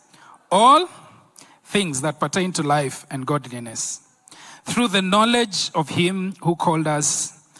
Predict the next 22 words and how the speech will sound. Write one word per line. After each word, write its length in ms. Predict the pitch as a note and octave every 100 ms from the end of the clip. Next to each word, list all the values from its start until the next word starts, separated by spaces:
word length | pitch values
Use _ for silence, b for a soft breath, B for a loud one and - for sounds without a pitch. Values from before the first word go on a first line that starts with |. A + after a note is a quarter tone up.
| b b
to 80 | D3
his 180 | B2+ B2+
own 220 | D#3+ D3+
glory 500 | C3+ B2+ C3 B2+ C3+ - _ -
and 100 | A#2+
excellence." 540 | A2+ - A#2 - - - _ _ _ _ _ _ _ _ B B B -
Not 220 | G3+ -
only 300 | C4 D4 D4+
has 220 | A#3 F#3
God 600 | E3 B3 G#3+ E3+ - D#3+
given 340 | A#3+ B3 A#3
you 140 | A3+ A3
an 100 | F#3
identity 640 | E3+ E3 G3+ G#3 - G#3
as 140 | D#3+
salt 320 | - F3 F3 E3+
and 140 | C#3
light, 420 | C3+ B2+ - - - _ _ _ B B B
he 120 | C#3+
has 240 | D3 C#3
empowered 600 | D3 C#3+ - F3 E3+ C3+
you. 160 | B2+ G#2+